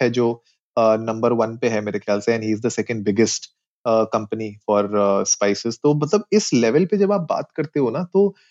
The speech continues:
अ, वो कहते हैं ना कि धंधा समझना सबके बस की नहीं होती। मतलब, धंधा कर तो बहुत लोग लेते हैं, लेकिन समझना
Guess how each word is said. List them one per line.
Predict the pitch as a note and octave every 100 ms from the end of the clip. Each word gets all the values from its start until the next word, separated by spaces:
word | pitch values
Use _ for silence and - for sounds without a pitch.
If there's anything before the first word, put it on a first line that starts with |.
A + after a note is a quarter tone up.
| _ _ A#2+
अ, | A#2 A#2 - - _ _ -
वो | B2+ G3+ F#3+ - -
कहते | C3 C#3 F#3+
हैं |
ना | A3+
कि | A#3 A#3 -
धंधा | A#2 G#2+ - A2 A#2+ F#3
समझना | F3 A#2 G#2+ C3+ A#2+ F#2 _ _ -
सबके | A#2+ -
बस | B2+ A#2
की | - A#2+
नहीं | A2+
होती। | G2 -
मतलब, | G2 F#2+ G#2+
धंधा | G2+ A2
कर | B2 A2
तो | - A#2+
बहुत | G#2+ A#2
लोग | A#2 A2
लेते | G2+ B2+
हैं, | C3
लेकिन | A#2+ B2+
समझना | - G2+ G2+ B2 F2+